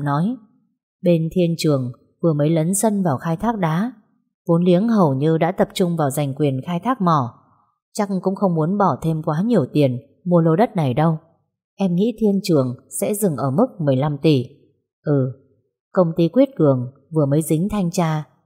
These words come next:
cũng không dám bỏ ra quá hai mươi tỷ để mua đất. Như thế sẽ dễ tiếp tục rơi vào tầm ngắm. Tôi phân tích tình hình một hồi, anh Khoa cũng gật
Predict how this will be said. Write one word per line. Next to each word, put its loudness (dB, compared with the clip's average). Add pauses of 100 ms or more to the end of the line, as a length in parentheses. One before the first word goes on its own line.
(200)
cũng 0
không -2
dám -2
bỏ 2
ra 0
quá -2
hai -2
mươi 0
tỷ 0
để 0 (100)
mua 2
đất. 2 (580)
Như 0
thế 2 (100)
sẽ -4
dễ -2
tiếp 0
tục 2
rơi 2
vào 0
tầm -2
ngắm. -2 (960)
Tôi 4
phân 0
tích 0
tình 0
hình -4
một -2
hồi, 0 (320)
anh -2
Khoa -4
cũng -6
gật 2